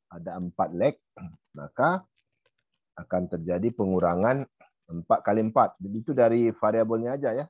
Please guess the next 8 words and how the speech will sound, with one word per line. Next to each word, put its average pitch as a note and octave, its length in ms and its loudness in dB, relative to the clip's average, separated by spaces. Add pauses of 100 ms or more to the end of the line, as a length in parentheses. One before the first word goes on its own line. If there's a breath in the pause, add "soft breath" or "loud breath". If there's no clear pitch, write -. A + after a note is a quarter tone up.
(120)
tambah A2 400 -2
lagi A#2+ 480 -2 (560)
empat G2+ 560 -2
dari, G#2 1040 -2
eh, - 400 -14
apa G2 160 -12
namanya F2+ 400 -10
itu, D3 240 -14